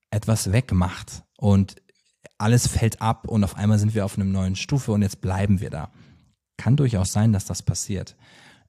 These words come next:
Ähm, aber eine Öffnung ist grundsätzlich erstmal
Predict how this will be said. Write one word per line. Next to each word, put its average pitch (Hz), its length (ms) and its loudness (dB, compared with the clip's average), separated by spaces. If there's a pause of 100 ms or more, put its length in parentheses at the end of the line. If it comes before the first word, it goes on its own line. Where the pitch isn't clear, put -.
Ähm, 92 340 2
aber 92 480 -2 (120)
eine 101 280 0
Öffnung 107 400 2
ist - 200 -6
grundsätzlich 113 800 2
erstmal 101 500 2